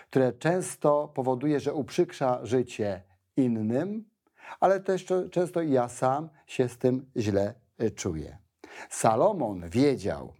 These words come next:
coś na ten temat, jeśli chodzi o cieknącej rynnie, i porównał ją do kobiety.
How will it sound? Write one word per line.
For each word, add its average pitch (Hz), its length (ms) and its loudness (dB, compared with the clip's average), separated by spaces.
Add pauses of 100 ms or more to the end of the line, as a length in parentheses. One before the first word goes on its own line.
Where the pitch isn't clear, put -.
(680)
coś 135 240 2
na 123 140 0
ten 107 220 -6
temat, 92 400 -4
jeśli 107 240 -2
chodzi 120 320 2
o 110 420 0 (200)
cieknącej 131 680 0
rynnie, 117 520 0 (200)
i 123 100 2
porównał 135 540 2
ją 135 180 2
do 127 160 0
kobiety. 127 640 -2